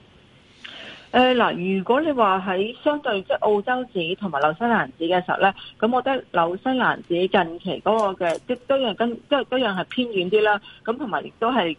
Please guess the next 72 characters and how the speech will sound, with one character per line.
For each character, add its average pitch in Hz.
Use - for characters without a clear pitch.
呃， 147
講 165
緊 202
就 170
話 151
係， 151
呃， 151
如 165
果 160
純 170
粹 180
自 -
己 180
貨 226
幣 160
睇 175
實 -
呢， 196
其 202
實 180
佢 190
係 196
比 170
澳 208
洲 220
紙 160
呢 185
係 156
弱 151
啲 180
添 180
嘅。 160
噉 240
所 254
以 226
我 226
覺 254
得 220
就 165
你 160
話， 170
呃， 175
啊， 226
沽， 262
即 302
係 240
當 262
好 214
多 220
人 160
會 151
噉 156
樣 180
揀 170
法， 165
就 175
話， 165
啊， 226
我 190
如 147
果 202
係 240
兩 165
隻， 185
呢 185
隻 -
兩 202
隻 165
貨 170
幣 139
實 -
呢， 190